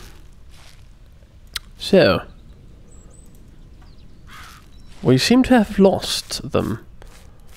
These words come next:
but perhaps, oh dear. Yes, oh dear.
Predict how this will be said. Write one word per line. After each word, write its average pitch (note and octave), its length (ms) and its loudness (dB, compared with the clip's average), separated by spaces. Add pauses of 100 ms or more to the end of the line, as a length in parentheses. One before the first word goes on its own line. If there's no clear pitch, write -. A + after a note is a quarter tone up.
(560)
but - 220 -6
perhaps, C#3 320 -4 (1200)
oh D3+ 160 2
dear. A#2 540 0 (1080)
Yes, A#2+ 320 2
oh D#3 280 0 (220)
dear. - 380 0